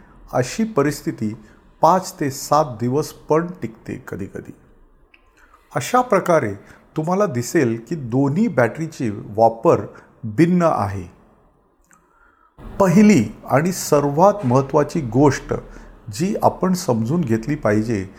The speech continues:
ती म्हणजे या दोन्ही बॅटरी स्टेशनरी मोडमध्ये वापरल्या जातात.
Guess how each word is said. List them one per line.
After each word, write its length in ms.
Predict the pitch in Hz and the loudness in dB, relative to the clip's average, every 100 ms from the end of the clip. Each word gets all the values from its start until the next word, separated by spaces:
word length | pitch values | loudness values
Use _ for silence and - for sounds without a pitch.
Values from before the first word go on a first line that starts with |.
| - - - - | -20 -20 -10 -2
ती 120 | 190 | 0
म्हणजे 500 | 185 170 165 196 208 214 - - _ 170 | 0 0 0 2 0 -4 -20 -20 _ 0
या 140 | 208 | 2
दोन्ही 520 | 170 107 135 139 208 | 0 0 0 2 2
बॅटरी 500 | 185 131 123 160 104 - - - - - | 4 4 2 -2 -4 -6 -16 -20 -20 -16
स्टेशनरी 680 | - - 160 - 208 214 202 | -4 2 2 2 -2 0 0
मोडमध्ये 640 | 160 190 175 156 160 226 160 | 4 2 2 0 0 0 2
वापरल्या 440 | 113 - 123 123 | 2 2 2 2
जातात. 440 | 98 - - - | 2 -2 -10 -14